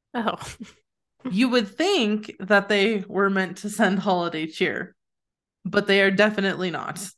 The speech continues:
Speaker 2: <laughs> They
Speaker 1: Cool.
Speaker 2: I mean, they're, they kind of are now, but they're cards to warn you about Krampus, basically.
Speaker 1: Mm.
Speaker 2: In a history dot com,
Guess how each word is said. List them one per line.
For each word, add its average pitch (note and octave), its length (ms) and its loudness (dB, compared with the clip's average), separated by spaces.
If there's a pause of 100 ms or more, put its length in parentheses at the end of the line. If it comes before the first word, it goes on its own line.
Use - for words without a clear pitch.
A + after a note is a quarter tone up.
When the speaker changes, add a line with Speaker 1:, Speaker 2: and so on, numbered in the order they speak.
(160)
Speaker 2:
<laughs> - 320 -8
They A#3+ 380 4 (400)
Speaker 1:
Cool. G#3 340 4
Speaker 2:
I A#3+ 80 6
mean, B3 220 0
they're, A#3 320 2
they A3 140 4
kind G#3+ 300 2
of G#3 120 0
are G3 180 4
now, E3 320 0
but F3 240 -4 (140)
they're A3 240 2
cards G#3+ 500 0
to A3+ 100 -4
warn F3 360 -2
you D#3 460 -8 (120)
about D#3+ 340 0
Krampus, G2+ 400 -8
basically. F2+ 640 -12 (1080)
Speaker 1:
Mm. A3 640 -2 (160)
Speaker 2:
In A3 160 0
a A3 60 4
history B3+ 440 0
dot A#3+ 220 4
com, A3+ 480 0